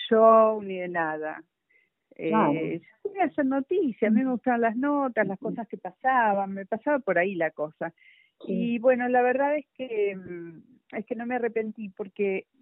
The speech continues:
Speaker 1: eh, al año siguiente yo estaba
Speaker 2: Sí.
Speaker 1: haci-, en un programa de radio de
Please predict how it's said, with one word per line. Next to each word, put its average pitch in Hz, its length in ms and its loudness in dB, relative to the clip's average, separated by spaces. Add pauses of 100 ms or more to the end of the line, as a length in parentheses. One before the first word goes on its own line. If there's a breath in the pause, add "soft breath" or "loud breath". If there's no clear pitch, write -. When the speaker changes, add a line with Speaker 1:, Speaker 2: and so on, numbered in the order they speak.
(340)
Speaker 1:
eh, 196 320 -4 (120)
al 214 220 2
año 330 340 0
siguiente 180 800 -6
yo 247 180 -6
estaba 220 260 0
Speaker 2:
Sí. 214 120 -6
Speaker 1:
haci-, - 80 -8
en 208 140 -4
un 214 100 -6
programa 214 340 0
de 190 60 2
radio 202 320 2
de 170 100 -4